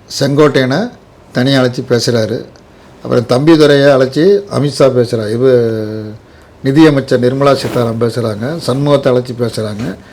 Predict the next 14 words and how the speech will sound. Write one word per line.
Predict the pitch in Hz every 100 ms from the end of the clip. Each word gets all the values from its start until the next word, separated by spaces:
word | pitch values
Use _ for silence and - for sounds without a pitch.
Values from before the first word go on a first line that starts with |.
| - - - - -
எப்படி | 135 165 196
ஒரு | 170 160 165
கட்சியை, | 160 - 185 185
ஒரு | 185 170
கட்சியினுடைய | 147 139 170 160 156 147
தலைமையை | 139 147 160 147
விட்டுட்டு | 135 139 175 165
மற்றவங்களை | 139 151 151
எப்படி | 143 139 147
தனித்தனியா | 139 135 139 147
அழைச்சி | 139 139 - 135
பேசுறாங்க, | 135 143 123 117 160 -
இவங்க | 139 151
எப்படி | 139 156